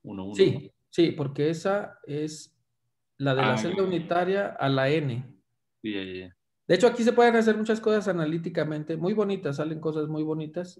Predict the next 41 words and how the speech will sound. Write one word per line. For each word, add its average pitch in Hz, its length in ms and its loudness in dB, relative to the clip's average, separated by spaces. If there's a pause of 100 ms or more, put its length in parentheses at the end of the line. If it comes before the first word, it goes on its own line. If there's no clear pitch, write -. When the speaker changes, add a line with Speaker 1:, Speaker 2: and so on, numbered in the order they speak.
Speaker 2:
Este, 135 320 -10
no 147 140 -2
las 156 160 0
presenté 165 360 -2
porque 160 320 -8
no 143 140 -2
las 160 160 -4
empleamos 151 560 -2
en 135 120 -6
este 135 200 -6
estudio, 147 440 -6 (520)
pero 143 140 2
en 160 100 0
otros 185 260 0
sí 180 80 -2
las 175 180 -2
pode-, 156 360 -4
las 139 200 -2
hemos 160 240 -4
empleado 147 480 -4
con, 120 480 -6 (600)
eh, 113 420 -10
polinomios 151 600 0
de 147 160 -2
Chebyshev, 170 720 -4
este, 123 800 -8
Speaker 1:
Claro. 110 160 2
Speaker 2:
relaciones 147 400 -4
de 135 80 -16
recurrencia, 156 880 -6
eh, - 420 -10 (320)
eso 165 280 -2
lo 156 160 0
hemos, 151 460 -8
lo 139 120 -2
hemos 139 300 -2
hecho 143 200 -6
para 123 180 -4
otros 131 260 -8
sistemas, 113 480 -12
¿no? 135 180 -10